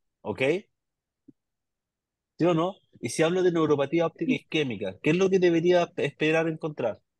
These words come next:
Speaker 2: Eh, alguna, bueno, como el nombre dice, zona de isquemia, alguna, la papila, o sea, la, el fondo de ojo más, eh, blanco.
Speaker 1: Y,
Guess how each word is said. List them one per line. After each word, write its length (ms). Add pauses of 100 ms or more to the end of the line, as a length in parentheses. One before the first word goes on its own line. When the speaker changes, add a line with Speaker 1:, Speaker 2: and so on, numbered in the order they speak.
(1700)
Speaker 2:
Eh, 180
alguna, 480
bueno, 180
como 120
el 80
nombre 180
dice, 240
zona 240
de 60
isquemia, 580 (400)
alguna, 840 (160)
la 140
papila, 440
o 40
sea, 160
la, 240
el 120
fondo 240
de 80
ojo 200
más, 540 (540)
eh, 220
blanco. 440 (1600)
Speaker 1:
Y, 300